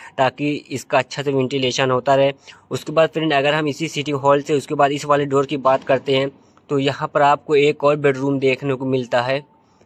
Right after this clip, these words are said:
यहाँ पर आपको एक और बेडरूम देखने को मिलता है। तो इस बेडरूम की आपको जो साइज़ मिलती है, ये टेन फीट by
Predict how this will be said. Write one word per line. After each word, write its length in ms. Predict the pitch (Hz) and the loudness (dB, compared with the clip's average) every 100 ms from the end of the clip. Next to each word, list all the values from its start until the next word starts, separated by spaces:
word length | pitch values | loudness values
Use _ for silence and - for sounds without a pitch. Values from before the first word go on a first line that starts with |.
| _ _ _ _ | _ _ _ _
यहाँ 220 | 135 131 147 | -6 -4 0
पर 160 | 147 | 4
आपको 320 | 143 139 151 | 4 2 0
एक 260 | 143 143 147 | 2 2 0
और 120 | 156 | 0
बेडरूम 400 | 151 143 139 143 | 2 -2 0 -2
देखने 340 | 135 131 139 135 | 0 0 -2 -2
को 120 | 139 | -2
मिलता 320 | 131 127 135 | -2 0 -2
है। 60 | 135 | -2
तो 120 | 151 | -4
इस 120 | 151 | -4
बेडरूम 360 | 143 135 143 147 | -2 -4 -4 -6
की 160 | 151 143 | -2 0
आपको 260 | 135 - | 0 -2
जो 100 | 139 | -12
साइज़ 280 | - 139 139 | -4 0 0
मिलती 360 | 139 135 127 135 | 0 -2 -4 -2
है, 80 | 135 | 0
ये 140 | 135 | -2
टेन 240 | 127 143 139 | -2 -4 -4
फीट 140 | 147 | -6
by 180 | 135 131 | -2 -2